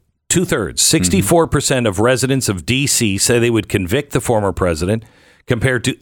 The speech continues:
Speaker 1: eight percent who said they would acquit him and twenty-eight percent who said they were unsure. How could you possibly get a fair trial in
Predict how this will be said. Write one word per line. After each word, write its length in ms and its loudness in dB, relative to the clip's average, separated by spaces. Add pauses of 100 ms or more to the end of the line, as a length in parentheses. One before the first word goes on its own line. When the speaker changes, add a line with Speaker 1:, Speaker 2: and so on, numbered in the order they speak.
Speaker 1:
eight 460 -4
percent 560 -2
who 120 2
said 300 2
they 160 0
would 160 0
acquit 320 2
him 320 -4
and 220 -2
twenty-eight 500 0
percent 400 0
who 80 2
said 220 0
they 100 0
were 140 2
unsure. 400 0 (380)
How 320 0
could 280 -4
you 120 0
possibly 840 0
get 420 -4
a 100 0
fair 320 0
trial 600 -2 (540)
in 520 0